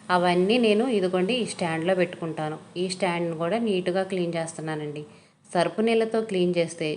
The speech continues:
జిడ్డు అనేది లేకుండా నీట్‌గా ఉండిద్ది. ఇప్పుడు నేను షాంపూ నీళ్ళతో క్లీన్ చేస్తున్నాను కదా, సర్పు నీళ్ళు అంటున్నాను, ఒక్కోసారి సర్పు వేసుకొని కూడా క్లీన్ చేసుకోవచ్చండి.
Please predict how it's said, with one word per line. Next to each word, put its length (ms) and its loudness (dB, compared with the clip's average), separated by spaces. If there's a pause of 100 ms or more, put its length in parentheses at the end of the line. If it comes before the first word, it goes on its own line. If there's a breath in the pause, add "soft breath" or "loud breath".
జిడ్డు 280 -4
అనేది 260 0
లేకుండా 460 -2
నీట్‌గా 500 -2
ఉండిద్ది. 420 -8 (600)
ఇప్పుడు 300 4
నేను 180 4
షాంపూ 400 0
నీళ్ళతో 320 4
క్లీన్ 340 0
చేస్తున్నాను 420 0
కదా, 200 0 (120)
సర్పు 380 2
నీళ్ళు 260 4
అంటున్నాను, 380 -2
ఒక్కోసారి 540 -2
సర్పు 320 0
వేసుకొని 360 -2
కూడా 140 0
క్లీన్ 300 0
చేసుకోవచ్చండి. 720 -6